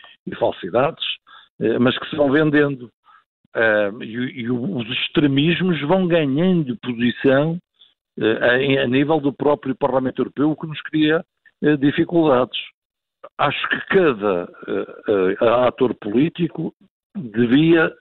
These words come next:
assumir as suas responsabilidades. Mas os nossos governantes, e este é um ponto que eu considero fulcral, têm aí uma grande responsabilidade. Porque eles nacionalizam os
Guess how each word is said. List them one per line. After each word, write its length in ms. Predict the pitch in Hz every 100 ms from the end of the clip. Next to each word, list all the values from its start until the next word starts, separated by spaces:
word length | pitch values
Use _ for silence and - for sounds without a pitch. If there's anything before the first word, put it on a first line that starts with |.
| _ - _ -
assumir 420 | 117 - 131 143
as 60 | 131
suas 180 | - 131
responsabilidades. 840 | - 139 117 117 110 101 98 87 139
Mas 160 | 151
os 120 | 139 175
nossos 240 | 202 -
governantes, 680 | 156 143 127 139 156 185 - - - - _ _ _ _
e 120 | 110
este 180 | 113 -
é 20 |
um 80 | 117
ponto 240 | 110 110 -
que 80 |
eu 40 | 113
considero 400 | 117 98 107 92 -
fulcral, 560 | 113 - 110 120 143 - - - - _ _
têm 220 | 208 202
aí 160 | 170 180
uma 140 | 160
grande 280 | 123 123 117
responsabilidade. 840 | - - 113 - 98 90 80 76 - _ _ - _ - - _
Porque 260 | 165 147 190
eles 280 | 151 -
nacionalizam 1400 | 143 196 196 - 185 175 156 139 156 143 101 101 90 76 67 _ _ _ _ _ _
os 120 | 117